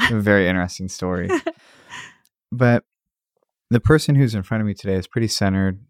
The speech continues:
Speaker 1: you know, like, pretty, uh, confident, and really emitting just, like, a really nice, wholesome wave. I don't know if that, the,
Speaker 2: Mm-hmm.
Speaker 1: a vibe,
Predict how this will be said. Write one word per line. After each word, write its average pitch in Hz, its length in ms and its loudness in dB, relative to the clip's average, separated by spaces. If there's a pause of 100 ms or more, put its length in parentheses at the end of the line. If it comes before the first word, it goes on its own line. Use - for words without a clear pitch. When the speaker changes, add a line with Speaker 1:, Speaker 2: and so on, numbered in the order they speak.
(380)
Speaker 1:
you 151 240 -12
know, 101 60 -2
like, 95 120 -6 (420)
pretty, 107 480 0 (200)
uh, - 60 -18 (340)
confident, 95 580 0 (200)
and 90 460 0 (1160)
really 107 420 0 (400)
emitting 104 420 4
just, 95 200 -6
like, 95 120 -6
a 95 40 -4
really 107 320 2
nice, 95 680 -2 (800)
wholesome 87 760 -2 (640)
wave. 87 540 0
I 92 80 2
don't 95 120 2
know 92 120 2
if 87 80 -4
that, - 200 -4
the, 107 200 0
Speaker 2:
Mm-hmm. 113 140 -10
Speaker 1:
a 101 40 -2
vibe, 90 480 2